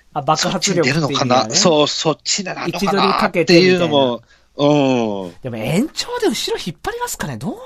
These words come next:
Speaker 1: なんですかね？
Speaker 2: わかん-、でも枠が枠やさかいに、この人の場合腹こく可能性あるからな。
Speaker 1: でも出ちゃったりしません？ポンと。
Speaker 2: あ、まあ、それはある。それはある。
Speaker 1: あー。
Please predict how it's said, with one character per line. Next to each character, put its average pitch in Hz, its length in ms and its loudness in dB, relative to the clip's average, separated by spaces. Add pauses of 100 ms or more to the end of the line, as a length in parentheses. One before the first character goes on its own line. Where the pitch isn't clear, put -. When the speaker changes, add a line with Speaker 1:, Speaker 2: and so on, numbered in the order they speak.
(120)
Speaker 1:
な 359 40 -4
ん 233 40 -2
で 151 80 -4
す - 80 -14
か 131 80 -8
ね？ 110 420 -12 (380)
Speaker 2:
わ 143 180 2
か - 260 -2
ん-、 127 80 -8
で 143 60 -4
も 143 180 -4 (240)
枠 185 240 2
が 139 100 4
枠 143 200 2
や 127 60 0
さ 131 100 -2
か 104 140 0
い 101 40 -8
に、 101 140 -16
こ - 120 -8
の 147 80 -4
人 160 100 -2
の 143 60 0
場 139 80 4
合 131 40 4
腹 135 180 -2
こ 117 120 -6
く 113 100 -12
可 117 80 -10
能 95 100 -6
性 - 80 -8
あ 92 40 -2
る 95 80 -6
か 87 80 -16
ら 82 80 -20
な。 87 240 -14
Speaker 1:
で 143 60 -8
も 123 80 -12
出 254 180 -2
ち - 100 -8
ゃ 494 60 -2
っ 480 40 -12 (200)
た 147 80 -6
り 117 80 -6
し 127 100 -14
ま 147 80 -8
せ 294 180 -10
ん？ 359 60 -12 (300)
ポ 147 200 -6
ン 139 120 -10
と。 123 160 -12
Speaker 2:
あ、 127 100 6
ま 135 60 -2
あ、 - 20 -2
そ 185 100 0
れ 180 60 6
は 151 80 4
あ 110 60 0
る。 101 160 -6
そ - 120 -4
れ 160 60 4
は 143 80 4
あ 107 60 0
る。 92 240 -10 (160)
Speaker 1:
あ 127 40 -14 (1080)
ー。 110 40 -20